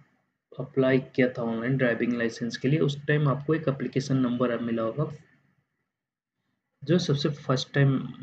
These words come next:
मिला है। उसके बाद और भी आते हैं, लर्नर का आता है, ड्राइविंग लाइसेंस नंबर आता है, वो सब नहीं चाहिए हमें।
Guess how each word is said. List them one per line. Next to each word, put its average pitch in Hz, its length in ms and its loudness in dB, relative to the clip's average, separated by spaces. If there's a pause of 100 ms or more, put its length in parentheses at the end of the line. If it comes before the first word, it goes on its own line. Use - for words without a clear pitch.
(120)
मिला 110 240 -8
है। - 280 -16 (180)
उसके 139 220 0
बाद 139 200 10
और 135 140 8
भी 139 100 4
आते 120 240 0
हैं, 120 60 2
लर्नर 120 360 -2
का 120 160 -4
आता 117 260 -4
है, 117 300 -2
ड्राइविंग 120 380 -2
लाइसेंस 117 400 -4
नंबर 117 200 -4
आता 113 180 -4
है, 120 60 2
वो 123 160 2
सब 135 220 0
नहीं 120 140 -2
चाहिए 113 300 -6
हमें। - 280 -8